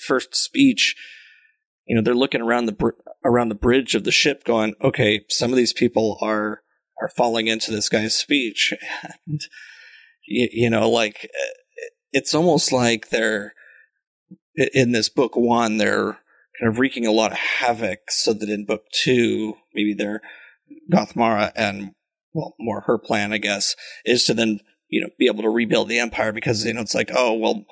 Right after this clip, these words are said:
we can blame this on Martok or Gowron or whoever, you know, Kahless even, and, you know, we'll be your savior." That's, that's almost where I could see it going.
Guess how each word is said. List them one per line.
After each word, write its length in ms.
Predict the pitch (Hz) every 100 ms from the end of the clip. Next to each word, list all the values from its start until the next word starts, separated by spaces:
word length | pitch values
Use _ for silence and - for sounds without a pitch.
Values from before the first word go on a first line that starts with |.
| - _
we 120 | 139
can 160 | 143 120
blame 340 | 120 139 131
this 180 | 120 -
on 140 | 110
Martok 480 | 110 117 113 110 101 -
or 140 | 120
Gowron 580 | 110 117 117 113 107 107 107
or 180 | 127 113
whoever, 600 | 135 131 123 117 110 104
you 100 | 117
know, 80 | 110
Kahless 540 | - 135 117 117 -
even, 380 | 113 113 110 107 - - - - - - -
and, 500 | 120 113 110 107 101 - - - _ _ _ _
you 120 | -
know, 140 | 107 98 -
we'll 400 | 107 123 139 131
be 100 | 120
your 300 | 104 98 101
savior." 720 | - 117 113 101 98 101 104 - _ _ _ _ _ -
That's, 240 | 127 - - -
that's 240 | 123 127
almost 240 | 113 107 -
where 120 | 110
I 100 | 104
could 180 | - -
see 180 | - 104
it 120 | -
going. 420 | 123 110 107 110